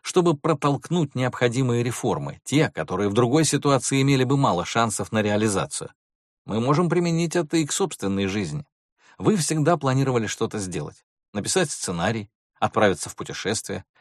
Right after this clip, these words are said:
начать бизнес, обратиться к потенциальному наставнику, начать какое-то движение. Что ж,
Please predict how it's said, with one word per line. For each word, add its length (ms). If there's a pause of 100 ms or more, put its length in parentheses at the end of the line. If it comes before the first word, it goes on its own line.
начать 400
бизнес, 520 (300)
обратиться 560
к 80
потенциальному 680
наставнику, 760 (300)
начать 480
какое-то 500
движение. 560 (500)
Что 220
ж, 180